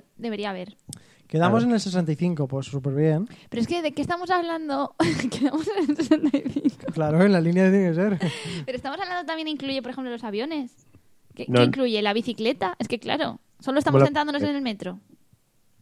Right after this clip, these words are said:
Speaker 3: en lo que tú quieras.
Speaker 1: Es que los
Speaker 3: Perdón.
Speaker 1: aviones sí que hay váteres y consumición, pero luego
Speaker 2: Oh,
Speaker 1: te puede dar miedo ir y eso.
Speaker 2: también podría sillones de hidromasaje de estos, de hidromasaje no, porque hidro es agua.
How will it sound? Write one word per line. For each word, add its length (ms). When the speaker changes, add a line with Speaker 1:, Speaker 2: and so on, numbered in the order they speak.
Speaker 3:
en 120
lo 80
que 100
tú 80
quieras. 480
Speaker 1:
Es 1120
que 100
los 120
Speaker 3:
Perdón. 240
Speaker 1:
aviones 260
sí 160
que 160
hay 160
váteres 400
y 60
consumición, 680
pero 180
luego 160
Speaker 2:
Oh, 20
Speaker 1:
te 80
puede 140
dar 160
miedo 220
ir 200
y 80
eso. 80
Speaker 2:
también 180
podría 540
sillones 340
de 60
hidromasaje 500
de 80
estos, 360
de 80
hidromasaje 380
no, 120
porque 200
hidro 160
es 80
agua. 180